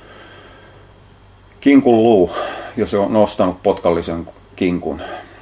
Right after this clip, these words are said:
sehän nyt tappaa sit välittömästi. Se on imennyt vielä enemmän suolaa sisälleen, plus sit se, että se on poikittain kitalaiskurkus,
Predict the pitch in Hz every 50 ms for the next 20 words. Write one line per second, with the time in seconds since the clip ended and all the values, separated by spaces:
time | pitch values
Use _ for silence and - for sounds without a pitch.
0 | - - - - - - - _ _ _ _ - - - - 120 113 117 117 107
1 | 95 87 - - - - - - 76 76 85 80 - 82 80 82 82 80 - -
2 | 73 71 69 - - 87 - 92 90 90 90 90 90 85 85 82 80 90 98 98
3 | 98 92 92 92 87 87 87 80 - - - - 104 90 85 82 82 78 80 -
4 | 78 - 92 87 85 82 85 82 80 - 87 85 - - 87 - - - 87 82
5 | 78 76 - - 85 78 - - 104 92 85 80 - - - - 80 76 71 -
6 | - - - - - 101 - 95 85 80 80 76 76 76 - - - - - _
7 | _ _ _ - 92 90 87 78 - 78 71 - - -